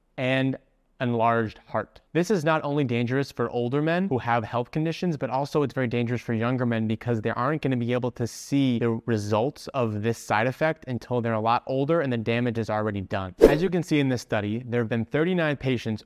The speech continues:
over two years. This is a small scale study, but the study was seeing if T R T users could donate blood to get their hematocrit level below the safe threshold, which is fifty-four percent. The study found that the hematocrit levels were already elevated in people who were taking T R T,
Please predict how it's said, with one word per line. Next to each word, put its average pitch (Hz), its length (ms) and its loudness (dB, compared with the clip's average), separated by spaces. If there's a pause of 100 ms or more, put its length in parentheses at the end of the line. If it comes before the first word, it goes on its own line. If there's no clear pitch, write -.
over 143 240 0
two 139 220 -2
years. 117 320 0
This 110 100 -2
is 107 60 -6
a 107 100 -2
small 123 380 0
scale 113 340 -2
study, 104 340 2
but 165 200 4
the 147 80 -4
study 165 240 0
was 156 160 -2
seeing 147 240 0
if 127 120 -4
T - 160 -4
R 170 80 2
T 170 160 -4
users 135 400 0
could 110 220 -8
donate 131 380 -2
blood 120 320 -2
to 120 100 -2
get 120 220 -2
their 120 160 -2 (260)
hematocrit 117 580 0
level 135 260 0
below 117 420 2
the 120 80 -2
safe 123 240 -2
threshold, 131 460 -2
which 120 120 -2
is 110 120 -4
fifty-four 151 680 -2
percent. 120 460 -4
The 131 80 -2
study 196 280 2
found 147 440 0
that 117 100 -2
the 113 80 -8
hematocrit 139 500 0
levels 143 320 0
were 123 160 -2
already 147 260 2
elevated 139 380 0
in 120 80 -2
people 131 240 -4
who 120 80 -4
were 120 80 2
taking 123 400 -2
T 127 200 0
R 120 140 2
T, 120 320 0